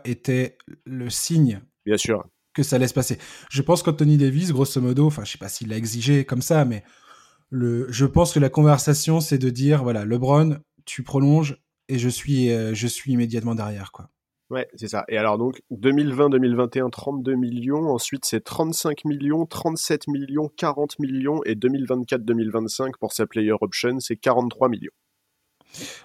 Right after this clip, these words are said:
Speaker 1: Ouh là là.
Speaker 2: Autant dire qu'Anthony Davis est installé à Los Angeles pour un moment.
Speaker 1: Ouais, et je pense que les Lakers vont <laughs> être un cauchemar pour le reste de la ligue pendant un moment.
Speaker 2: Oh que oui.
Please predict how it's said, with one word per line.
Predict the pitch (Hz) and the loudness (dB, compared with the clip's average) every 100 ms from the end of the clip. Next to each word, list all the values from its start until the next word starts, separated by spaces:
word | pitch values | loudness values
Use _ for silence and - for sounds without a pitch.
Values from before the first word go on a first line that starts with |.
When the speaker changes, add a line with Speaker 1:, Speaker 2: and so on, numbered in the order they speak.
| _ | _
Speaker 1:
Ouh | 233 339 339 - - | 0 4 4 2 -4
là | 135 131 123 | 0 2 2
là. | 98 80 - _ | 0 -4 -12 _
Speaker 2:
Autant | 170 160 165 156 | 4 4 6 4
dire | 127 180 - | 6 2 2
qu'Anthony | 135 139 131 123 | 0 2 0 0
Davis | 127 160 - | -2 -4 -4
est | 110 147 | -2 -2
installé | 151 - 139 139 | -2 -2 0 2
à | 120 | 0
Los | 120 - | 0 -2
Angeles | 117 113 117 151 - | -4 -2 -4 -4 -6
pour | 104 117 | -6 -4
un | 180 | -4
moment. | 147 139 120 - _ _ _ - - _ _ - | -2 -2 -4 -8 _ _ _ -20 -20 _ _ -2
Speaker 1:
Ouais, | 220 - | -2 0
et | 143 | -4
je | 113 120 | -2 -2
pense | - 101 - | -2 -4 -2
que | 147 | 0
les | 139 | 2
Lakers | 120 117 170 190 143 131 | 2 4 2 4 2 0
vont | 123 131 - 165 147 | 2 2 2 2 0
<laughs> | - 120 - 135 | -6 -14 -4 -2
être | 139 | 0
un | 123 | -2
cauchemar | - 151 - 127 160 - | 2 2 2 0 0 -2
pour | - 135 | -2 0
le | 120 | 2
reste | 139 107 | 2 2
de | 101 | -2
la | 98 | -2
ligue | 143 - | -2 -4
pendant | - 123 175 202 - | -4 0 0 -2 -4
un | 214 240 | -4 -2
moment. | 196 190 269 226 226 - - | -2 0 2 2 0 -8 0
Speaker 2:
Oh | 151 302 | 6 6
que | - 320 | 8 8
oui. | 294 240 226 | 8 2 -4